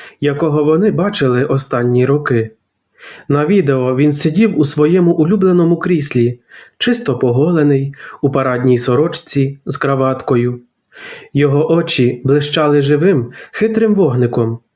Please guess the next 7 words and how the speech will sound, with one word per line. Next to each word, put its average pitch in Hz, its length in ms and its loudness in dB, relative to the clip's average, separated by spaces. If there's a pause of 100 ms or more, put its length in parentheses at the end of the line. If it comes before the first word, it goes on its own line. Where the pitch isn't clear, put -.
(340)
а 131 120 -2
на 131 100 0
губах 139 500 0 (240)
грала 139 360 0
ледь 135 280 -2
помітна 139 460 0
посмішка. 123 720 -4